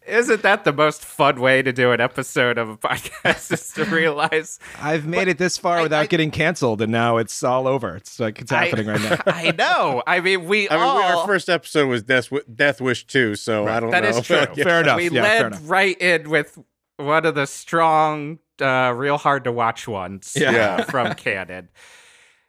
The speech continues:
Speaker 1: And we're, uh, following up here. And I mean, you know, we got through, I think, the murky waters of Pirates, uh,
Speaker 3: Right.
Speaker 1: <laughs> without getting canceled. So
Speaker 2: Yeah.
Speaker 1: I, I think, I think this will be fine. But yes, we, we are doing Kinjite Forbidden Subjects, which we will get into. But, uh, first off,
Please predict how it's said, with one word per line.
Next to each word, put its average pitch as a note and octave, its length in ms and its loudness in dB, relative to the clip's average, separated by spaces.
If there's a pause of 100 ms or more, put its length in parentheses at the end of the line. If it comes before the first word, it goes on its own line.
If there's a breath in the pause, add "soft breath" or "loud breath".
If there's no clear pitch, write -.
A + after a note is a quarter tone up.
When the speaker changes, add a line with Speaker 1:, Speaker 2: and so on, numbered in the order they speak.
(140 soft breath)
Speaker 1:
And D4 260 2
we're, B3 180 2
uh, G#3+ 120 2
following A3+ 340 0
up G3+ 140 -4
here. A3+ 160 -2
And F3 120 2
I F#3+ 60 4
mean, F#3+ 240 -2
you G#3 140 0
know, B2 180 4
we D3+ 160 -2
got G3 260 0
through, E3+ 520 2
I C#3+ 140 2
think, E3+ 360 -2
the E3+ 100 2
murky F3 320 0
waters D#3+ 400 0
of E3 100 -6
Pirates, E3+ 680 -2 (280)
uh, C3+ 420 2
Speaker 3:
Right. A2 460 0
Speaker 1:
<laughs> - 0 -
without F3+ 460 -2
getting - 220 -2
canceled. - 680 -6
So - 180 -12 (360)
Speaker 2:
Yeah. B3 600 -4 (160)
Speaker 1:
I, A3+ 220 2
I A#3 100 2
think, A3+ 400 -4
I A3 80 2
think A3+ 220 -2
this G3 180 0
will F3+ 120 2
be D3 160 -2
fine. A#2+ 460 -2
But E3+ 140 2
yes, E3+ 340 0
we, F3 260 0
we D#3+ 180 -2
are F3 120 4
doing D3+ 300 0
Kinjite D#3+ 680 -2
Forbidden B2+ 460 -4
Subjects, A2+ 560 -2
which A2+ 240 -6
we C#3 200 -4
will E3+ 180 2
get D#3 220 2
into. C3+ 420 0
But, B2+ 320 0
uh, C3+ 200 -4
first - 440 -2
off, C3 340 0